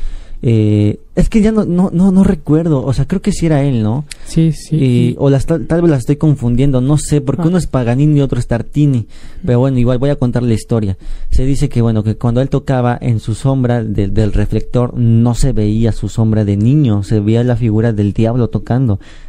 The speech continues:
Speaker 1: del, del diablo, eso es lo que se menciona. Ahora, no sé si esta historia es la, va en relación a la de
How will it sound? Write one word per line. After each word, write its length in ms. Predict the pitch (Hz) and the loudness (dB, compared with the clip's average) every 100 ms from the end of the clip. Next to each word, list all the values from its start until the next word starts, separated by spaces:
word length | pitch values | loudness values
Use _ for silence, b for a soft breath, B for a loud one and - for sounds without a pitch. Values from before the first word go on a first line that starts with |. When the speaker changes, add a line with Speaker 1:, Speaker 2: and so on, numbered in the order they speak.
| - | -4
Speaker 1:
del, 240 | 117 107 | -2 0
del 240 | 110 107 92 | 0 0 0
diablo, 340 | 117 139 104 | 0 0 0
eso 120 | 107 208 | 0 2
es 40 | |
lo 100 | 202 | 2
que 80 | - | 2
se 140 | - 101 | 0 2
menciona. 580 | 98 101 107 104 92 - B B B B - | -2 -2 0 0 -2 -6 B B B B -4
Ahora, 240 | 120 110 | -2 0
no 220 | 117 135 | 0 0
sé 120 | 147 - | 0 -2
si 100 | 156 | -4
esta 120 | 147 | -4
historia 320 | 127 131 135 | -2 0 2
es 60 | 120 | 2
la, 120 | 110 | 0
va 420 | 113 127 110 123 | -2 -4 -2 0
en 80 | 135 | 0
relación 680 | 151 131 107 - 117 131 B B B B B - | 0 0 -2 0 -2 -2 B B B B B -8
a 120 | 113 | -2
la 240 | 107 104 101 | 0 0 0
de 480 | 104 104 101 101 | -2 -2 -2 -4